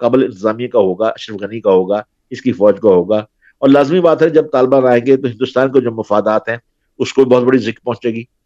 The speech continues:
हिंदुस्तान जो आज तक अफगानिस्तान के रास्ते पाकिस्तान में दहशतगर्दी कर रहा है,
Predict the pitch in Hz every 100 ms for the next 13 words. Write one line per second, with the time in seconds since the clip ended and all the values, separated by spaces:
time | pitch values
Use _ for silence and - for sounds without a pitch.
0 | _ 117 127 127 131 139 135 123 123 135
1 | 127 - _ _ _ _ 120 113 131 135
2 | 147 151 143 110 117 135 165 135 139 131
3 | 131 131 120 - 123 123 131 117 120 113